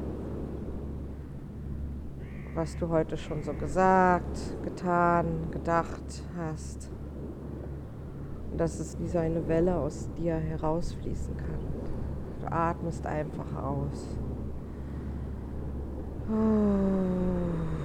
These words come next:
kannst auch gerne einen Ton dabei machen.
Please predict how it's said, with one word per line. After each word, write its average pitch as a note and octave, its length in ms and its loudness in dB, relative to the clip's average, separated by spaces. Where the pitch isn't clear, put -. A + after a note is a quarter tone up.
kannst D3+ 220 -4
auch D3+ 140 -4
gerne D3 360 0
einen C#3+ 360 -2
Ton F#3+ 400 4
dabei E3 300 2
machen. D#3 460 -2